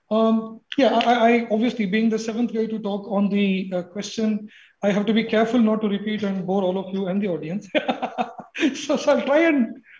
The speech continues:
maneuver myself out of anything that's been spoken already. So pardon me if I am slightly clumsy or incoherent. I'll try my best.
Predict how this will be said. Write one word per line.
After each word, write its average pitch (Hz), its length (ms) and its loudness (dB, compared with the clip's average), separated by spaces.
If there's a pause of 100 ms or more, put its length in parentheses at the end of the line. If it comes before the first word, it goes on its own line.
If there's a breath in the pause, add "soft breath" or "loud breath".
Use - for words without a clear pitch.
maneuver 294 600 6
myself 269 380 2
out 233 180 2
of 254 180 -2
anything 226 300 0
that's 208 160 0
been 208 240 -4
spoken 208 400 -4
already. 180 380 -2 (540)
So 208 260 -10
pardon 226 340 2
me 220 220 4
if 208 180 -6
I 196 60 -8
am 190 120 -4
slightly 220 480 -2
clumsy 190 440 -2
or 175 180 -4
incoherent. 156 540 -8
I'll 165 100 -6
try 165 160 -12
my 156 120 -12
best. 147 300 -16